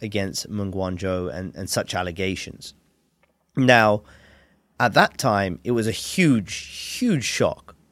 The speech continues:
around the world that this has happened, no more so than in, in China and amongst the company. Now, I've met with,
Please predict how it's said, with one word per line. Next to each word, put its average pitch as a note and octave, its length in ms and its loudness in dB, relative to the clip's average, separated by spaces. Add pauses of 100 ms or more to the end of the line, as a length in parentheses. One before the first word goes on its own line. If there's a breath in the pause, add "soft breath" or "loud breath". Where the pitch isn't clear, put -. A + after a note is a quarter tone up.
(260)
around C#3+ 460 6
the A2 100 4
world G#2 340 4
that G2 120 -12
this G#2 160 -4
has - 80 -8
happened, F#2+ 440 -4
no C3+ 180 4
more B2+ 220 2
so F2+ 420 0 (220)
than G2 140 -2
in, G2 360 -6
in G#2 180 -4
China A#2 340 2
and D#2+ 140 -2
amongst F#2 320 -6
the F#2 80 -10
company. C#3 340 -2
Now, G#2 180 2
I've C3 220 2
met B2 240 2
with, F#2+ 320 -4